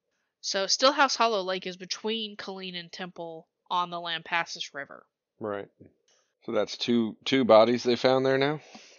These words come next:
Speaker 1: Shh. No, no.
Speaker 2: What?
Speaker 1: The other guy, um, he was just found near there.
Speaker 2: Okay.
Speaker 1: But this one, he was found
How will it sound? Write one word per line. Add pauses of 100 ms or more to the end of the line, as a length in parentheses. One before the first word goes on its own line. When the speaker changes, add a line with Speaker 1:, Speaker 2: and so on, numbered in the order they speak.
(520)
Speaker 1:
Shh. (880)
No,
no.
Speaker 2:
What? (280)
Speaker 1:
The
other
guy, (640)
um,
he
was
just
found
near
there. (440)
Speaker 2:
Okay. (560)
Speaker 1:
But (300)
this
one, (540)
he
was
found